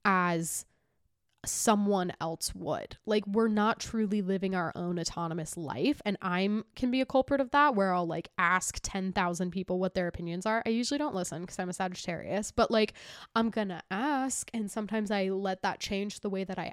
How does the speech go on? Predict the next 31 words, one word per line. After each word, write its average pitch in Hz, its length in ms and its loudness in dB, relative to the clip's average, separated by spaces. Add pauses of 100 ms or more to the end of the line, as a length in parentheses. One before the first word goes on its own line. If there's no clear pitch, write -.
operate. 208 640 2
And 208 160 -2
when 208 100 0
I 196 120 -2
do 233 280 -4
that, 190 320 4
I'm 202 260 0
living 214 320 0
as 196 140 0
those 190 340 0
people 147 360 -6
would, 120 320 -4
which 220 160 -2
is 233 120 0
not 262 200 -2
truly 262 320 -2
my 220 180 0
own 185 140 -2
life. 185 320 -4 (320)
So 302 100 2
I 311 40 2
found 427 200 2
that 190 180 4
fascinating. 165 680 0
And 208 160 0
then 208 100 2
on 208 120 2
page 208 200 0
one 208 200 0
forty, 180 400 -2
the, 226 140 -2